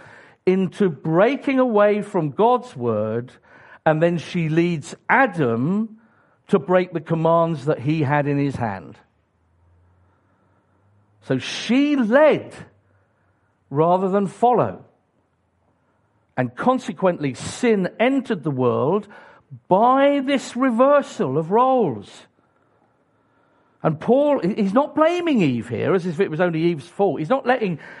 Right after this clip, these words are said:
Adam off. It's called Adam's fall, by the way, throughout the Bible. But, uh, he's actually saying what happened,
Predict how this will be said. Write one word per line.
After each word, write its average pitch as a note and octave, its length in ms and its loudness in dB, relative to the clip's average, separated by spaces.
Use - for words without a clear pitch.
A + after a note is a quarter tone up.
Adam F#3 320 2
off. G3+ 200 0
It's - 140 -8
called A#3+ 300 0
Adam's F#3 420 0
fall, G3 480 0
by G#2+ 180 -6
the A#2+ 80 -6
way, A2+ 200 -4
throughout C#3 300 -2
the A#2+ 60 -10
Bible. C#3+ 600 -2
But, - 320 2
uh, E3+ 180 4
he's G3+ 260 0
actually - 380 0
saying A#3 400 0
what E3+ 200 0
happened, F3 460 -2